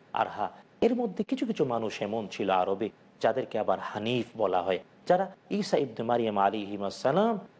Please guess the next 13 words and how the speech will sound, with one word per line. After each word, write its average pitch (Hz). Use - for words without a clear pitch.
এর 107
বয়ান 104
আর 98
রিসালাতের 95
তথা 185
মূসা 135
এবং 110
ঈসা 143
আলাইহিস 110
সালাতু 107
ওয়াস -
সালামের 101
অবশিষ্ট 143